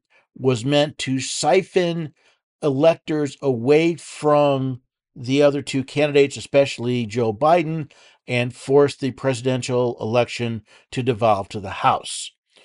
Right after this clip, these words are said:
Um, I don't think that is its purpose. It, does it ha-, will it have that outcome? Possibly, but I don't think that's its true purpose. I, I, I really get the impression that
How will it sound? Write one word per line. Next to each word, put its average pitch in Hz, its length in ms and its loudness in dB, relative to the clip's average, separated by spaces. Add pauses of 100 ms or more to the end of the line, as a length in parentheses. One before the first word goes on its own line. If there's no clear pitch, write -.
(340)
Um, 107 580 0 (1160)
I 127 60 0
don't 202 200 0
think 202 220 -4
that 175 260 -2
is 139 260 0
its 127 160 -2
purpose. 156 520 0
It, 196 240 -8
does 160 200 2
it 151 80 -8
ha-, 170 220 -6
will 208 300 -6
it 170 80 -4
have 208 200 -4
that 202 140 2
outcome? 180 460 0 (340)
Possibly, 110 800 -4 (340)
but 131 140 0
I 135 80 2
don't 185 240 0
think 156 220 -6
that's 143 260 2
its 127 140 -6
true - 240 -8
purpose. 123 420 -4
I, - 120 -14
I, 113 560 0 (640)
I 147 60 2
really 175 360 4
get 175 180 2
the 160 120 -2
impression 135 540 0
that 123 260 2